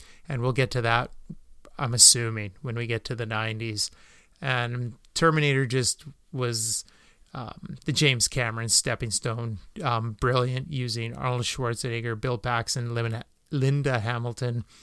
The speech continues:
to tell a story of a robot using, or, yeah, them using time travel to send a robot back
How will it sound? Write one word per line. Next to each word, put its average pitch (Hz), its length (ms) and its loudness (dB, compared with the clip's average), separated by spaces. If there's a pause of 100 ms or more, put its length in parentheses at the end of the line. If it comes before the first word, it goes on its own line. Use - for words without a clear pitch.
(460)
to 120 360 0
tell 135 280 2
a 127 80 2
story 117 640 2
of 113 260 -2
a 123 60 -2
robot 117 580 2 (520)
using, 117 580 -2 (180)
or, 120 300 -2 (680)
yeah, 101 300 -4 (280)
them 127 220 0
using 117 360 -2
time 113 340 0
travel 117 440 -6
to - 140 -2
send 120 240 2
a - 20 -2
robot 117 500 0
back 117 360 2